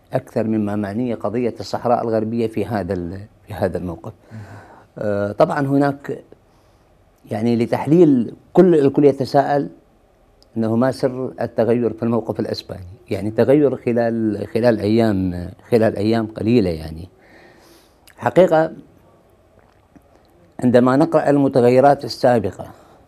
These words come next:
Speaker 1: المتغيرات التي جرت على ال-، على الساحة، خاصة على ساحة ال-، المملكة المغربية، وبنفس الوقت تطور واقع ال-، يعني، تطور ال-،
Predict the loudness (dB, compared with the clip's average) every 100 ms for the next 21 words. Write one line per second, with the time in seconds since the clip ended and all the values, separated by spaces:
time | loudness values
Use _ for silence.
0 | -6 -2 -2 -2 -2 0 2 0 0 -2
1 | -2 -4 -6 -6 -8 -4 4 6 6 -2
2 | -20 _ _ -20 _ _ -4 0 0 0
3 | -4 -4 -4 -2 -2 -2 -2 -2 2 2
4 | 2 -4 -4 -6 -4 -2 -2 0 -2 -2
5 | -8 -6 -8 -6 -6 -6 -6 -10 _ -20
6 | -20 _ -6 -2 0 0 0 -2 -2 -2
7 | -2 -4 -6 -10 -18 -18 -20 _ _ _
8 | _ _ _ -20 -4 2 2 2 -2 -2
9 | -2 -2 -2 -4 -2 0 2 2 2 2
10 | 0 0 -4 -4 -2 -2 -4 -4 0 2
11 | 4 2 2 0 -2